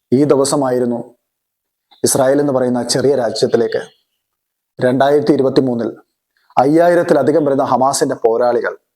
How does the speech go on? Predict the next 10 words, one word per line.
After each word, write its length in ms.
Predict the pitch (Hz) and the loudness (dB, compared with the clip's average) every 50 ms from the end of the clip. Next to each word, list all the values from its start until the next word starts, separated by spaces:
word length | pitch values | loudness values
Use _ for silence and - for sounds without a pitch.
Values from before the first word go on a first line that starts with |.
| _ _ 127 | _ _ -2
എന്ന് 140 | 123 131 123 113 | 0 0 0 0
വിശേഷിപ്പിക്കപ്പെടുന്ന 760 | 123 - - 147 - - 143 156 123 143 113 123 117 110 110 - _ _ _ _ _ _ _ _ _ _ - | -2 0 0 -2 -2 0 0 2 2 2 -2 -2 -4 -6 -6 -10 _ _ _ _ _ _ _ _ _ _ -2
തീവ്രവാദികൾ 600 | 117 113 120 135 127 120 110 101 107 104 110 - - _ _ _ _ _ _ _ _ _ _ _ _ _ 147 | 0 0 0 0 0 0 0 -2 -2 -4 -4 -6 -8 _ _ _ _ _ _ _ _ _ _ _ _ _ 2
ഇരച്ചു 280 | 143 160 175 180 - 180 | 4 4 2 2 2 2
കയറി 260 | 156 139 135 127 120 135 135 123 - - _ _ _ _ _ _ _ _ _ _ _ _ _ _ _ _ _ _ | 2 2 2 0 -2 -4 -8 -14 -16 -20 _ _ _ _ _ _ _ _ _ _ _ _ _ _ _ _ _ _
തങ്ങളുടെ 280 | 180 160 170 175 175 180 180 180 | 0 0 2 2 0 2 2 2
കണ്ണിൻ 220 | 160 165 180 180 185 180 | 2 2 2 2 2 2
മുമ്പിൽ 220 | 180 170 160 170 165 - | 0 2 2 0 2 2
കണ്ടവരെല്ലാം 600 | 170 156 151 160 160 160 151 147 151 156 156 139 - - - - _ _ _ _ _ _ _ _ _ _ _ _ _ _ _ 117 120 | 0 2 2 2 2 2 0 0 0 0 0 -2 -4 -10 -14 -18 _ _ _ _ _ _ _ _ _ _ _ _ _ _ _ -6 -2
അതിനിഷ്ഠൂരമായി 1120 | 113 110 185 165 151 147 147 151 151 - 156 151 - 190 185 180 160 139 135 131 123 123 | 2 2 2 2 0 -2 -2 -2 -2 -4 -4 0 2 2 4 4 0 0 -2 -2 -2 -2